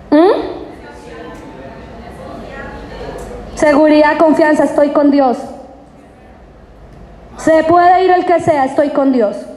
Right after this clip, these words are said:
Y si estoy con Dios, ¿quién contra mí? ¿Cierto? Pero esa actitud solamente se complementa cuando tú eres un líder de ejemplo.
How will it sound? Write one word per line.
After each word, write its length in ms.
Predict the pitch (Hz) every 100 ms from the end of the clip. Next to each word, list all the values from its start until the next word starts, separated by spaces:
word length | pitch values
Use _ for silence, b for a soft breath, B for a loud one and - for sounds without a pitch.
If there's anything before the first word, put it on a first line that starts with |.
| - - - - - - - -
Y 140 | 311
si 100 | 320
estoy 280 | 320 320 330
con 180 | 359 339
Dios, 260 | 349 381 403 - - - - - - - - -
¿quién 240 | 294 269
contra 300 | 262 247 233
mí? 220 | 208 208 202 - - - -
¿Cierto? 440 | - 349 - 247 - B B B B
Pero 440 | 381 415 403 339 359 - - - -
esa 260 | 339 349 415
actitud 520 | 392 403 403 381 359
solamente 680 | 370 349 370 370 392 349 330
se 160 | 330 330
complementa 680 | 349 339 359 349 311 294
cuando 280 | 294 294 277
tú 80 | 277
eres 200 | 269 277
un 140 | 311
líder 300 | 294 302 302
de 480 | 247 302 392 - 311
ejemplo. 680 | 285 269 262 262 233 226 190